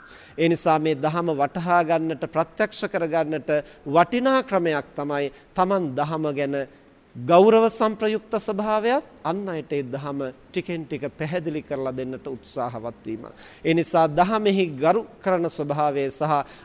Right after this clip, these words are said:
අන් අයට ගෞරවයෙන් දහම පහදා දෙන ස්වභාවය එක්තරා නාථකරණ ධර්මයක් හැටියට තථාගතයන් වහන්සේ දේශනා කරනවා. ඊළඟට හත්වෙනි කාරණය තමයි කෙලෙස් තවන වීරිය. පව්කම්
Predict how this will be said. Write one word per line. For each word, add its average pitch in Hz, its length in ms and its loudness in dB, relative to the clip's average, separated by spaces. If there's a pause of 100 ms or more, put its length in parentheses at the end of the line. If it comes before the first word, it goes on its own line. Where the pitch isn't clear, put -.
අන් 220 320 2
අයට 240 340 2
ගෞරවයෙන් 165 600 2
දහම 147 340 -2
පහදා 175 520 0
දෙන 127 200 -4
ස්වභාවය 143 580 0 (260)
එක්තරා 147 480 0
නාථකරණ 143 720 -4
ධර්මයක් 131 440 -8
හැටියට 135 460 -6 (220)
තථාගතයන් 127 720 -6
වහන්සේ 120 440 -10
දේශනා 117 500 -12
කරනවා. - 360 -18 (480)
ඊළඟට 185 440 8 (360)
හත්වෙනි 339 560 2
කාරණය 156 520 2
තමයි 160 380 0 (300)
කෙලෙස් 226 400 4 (120)
තවන 220 440 2
වීරිය. 190 580 0 (140)
පව්කම් 190 540 2